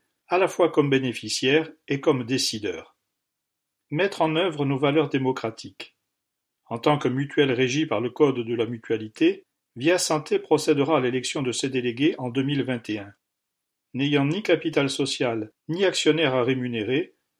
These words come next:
sa seule finalité est la satisfaction de ses adhérents en leur proposant des contrats de qualité au meilleur prix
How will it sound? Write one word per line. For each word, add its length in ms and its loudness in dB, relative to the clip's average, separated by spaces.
sa 180 0
seule 240 2
finalité 560 0
est 60 6
la 100 2
satisfaction 720 -4
de 100 -2
ses 240 -4
adhérents 520 -2
en 60 -2
leur 200 2
proposant 440 0
des 100 0
contrats 360 -2
de 80 0
qualité 480 0
au 80 2
meilleur 380 0
prix 360 -8